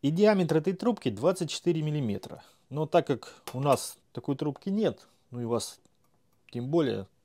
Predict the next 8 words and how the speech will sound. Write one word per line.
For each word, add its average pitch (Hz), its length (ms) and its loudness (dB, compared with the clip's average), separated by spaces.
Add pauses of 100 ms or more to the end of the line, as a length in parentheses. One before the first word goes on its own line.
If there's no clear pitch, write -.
(300)
то - 80 -20
есть, - 180 -20
ну, 90 180 -14
она 95 160 -12
не 98 140 -12
нужна 101 320 -8
обычному 98 420 -12
человеку. 95 460 -16